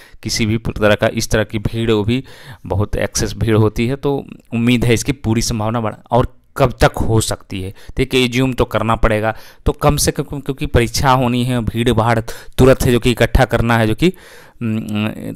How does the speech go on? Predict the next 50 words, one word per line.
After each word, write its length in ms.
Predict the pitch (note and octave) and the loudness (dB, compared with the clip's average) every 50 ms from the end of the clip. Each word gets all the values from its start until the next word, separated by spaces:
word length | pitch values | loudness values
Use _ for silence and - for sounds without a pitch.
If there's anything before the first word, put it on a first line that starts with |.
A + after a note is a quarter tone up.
| - - | -4 -4
तो 60 | C3+ | -4
कम 240 | - - C#3+ D3+ D3+ | 2 2 2 2 4
से 260 | - - - F#3 F3 | 2 4 4 4 2
कम 320 | - - D#3 D#3 D3+ C#3+ C3 | 4 4 4 4 4 4 4
जो 120 | C3 B2+ | 6 6
है 120 | C3 B2+ | 6 6
आपको 380 | B2 A#2 - - - - F#3+ - - - - - - - - G#2+ | 4 2 0 -2 -2 -2 -2 -2 -6 -20 -20 -20 -20 -12 -10 -10
जून 460 | A2 G#2+ A2+ B2+ C#3+ D3+ D3 C3+ B2+ - A2 A2 - - _ - | -6 0 2 4 4 4 2 0 -2 -4 -6 -6 -6 -8 _ -10
में 240 | A#2+ A2 A#2+ C#3+ E3 | -6 -2 -2 -2 -2
संभावना 560 | C3+ - - A2 G#2 G2 G#2 G#2 G#2 A2 A#2+ | -2 -2 -4 -4 -4 0 0 0 2 2 2
लगती 420 | A#2+ A2 G#2+ G#2+ A2 - B2+ B2 A#2+ | 4 4 2 0 0 -2 0 0 0
है 140 | B2+ B2 A#2 | 2 0 -2
कि 140 | A2+ - A#2 | -2 0 0
आपको 280 | G#2 G2 - - - - | 0 0 0 -2 -4 2
परीक्षा 360 | - - - - - - C3+ | 4 4 4 4 -2 -4 -6
हो 240 | B2 - - G2+ G2+ | -6 -4 -2 -2 -2
सकती 380 | - - G#2+ - - A#2 A#2 A2+ | 0 -2 -4 -4 -4 -2 0 2
है। 140 | B2+ C#3+ - - - - - - - | 2 2 0 -2 -20 -20 -20 -20 -12
तो 60 | - - | -10 -8
इसको 320 | - - - - F3 F3 | -6 -6 -2 2 2 2
एज्यूम 300 | - B2+ B2 B2+ C#3 C#3+ | 4 4 4 4 2 0
करके 280 | C3 - B2 A#2 - C3 | 2 2 0 2 4 2
आप 140 | A2 G#2 - - | 2 2 2 2
टारगेट 340 | - G2+ G#2 G#2+ A2 A#2+ - | 2 2 2 2 0 0 -2
करें 340 | - - A#2+ A#2 B2 B2 B2+ - - - - - | 0 0 0 2 0 0 -4 -6 -14 -18 -10 -2
और 200 | - A#2+ A#2 A2 - - - | -2 -2 -2 -2 -6 -6 -2
प्रैक्टिस 320 | A#2+ A2+ A2+ - C3+ B2 | -2 -2 0 0 -4 -2
सेट 220 | - B2 A#2+ A#2+ A#2 | -2 -2 -2 0 2
भी 120 | A#2+ B2 | 2 2
मेरा 220 | A#2+ A#2+ A#2 A#2+ A2+ | 2 2 2 2 2
चल 240 | - B2 A#2 A2+ | 2 2 2 4
रहा 100 | A2+ A#2 | 4 4
है, 60 | A#2+ A2+ | 2 4
बारहवाँ 420 | G#2+ G2+ G2 G2 G2 G#2 A2 A2+ | 4 4 6 6 4 4 4 2
सेट 180 | - - G#2+ G#2 | 2 0 -4 -2
बहुत 260 | G2+ G2 G#2+ G#2 - | 0 0 0 2 2
सारे 180 | A2 G#2 G#2 | 2 2 4
लोगों 240 | G#2+ G#2+ G2+ F#2+ G#2+ | 4 2 2 2 0
ने 120 | G#2 G#2+ G#2+ G#2 - - - - - - - | -2 -2 -4 -6 -8 -16 -20 -20 -20 -14 -10
है 60 | - G2+ | -8 -6
जो 80 | - | -6
कि 120 | - - - | 0 4 4
WhatsApp 360 | - G2+ G2+ - - A2+ G#2+ | 6 6 6 4 2 2 2
पर 180 | - - G#2+ | 2 2 2
भी 120 | A2 A2+ A2 | 4 4 2
मंगाया, 300 | A2 G#2+ G#2+ G#2 G#2+ G#2+ | 2 2 2 2 2 2
मैंने 240 | G#2+ G#2 G2+ G#2 G#2 | 2 0 -2 -2 -2
नंबर 320 | G2+ G#2 G#2 G#2 A2 G#2 | -2 -2 2 2 2 2
दिया, 260 | G2 G2+ G#2 G2+ G#2 | 2 2 2 2 2
तो, 260 | G#2 - G#2+ C#3 - | 2 2 -2 -2 -2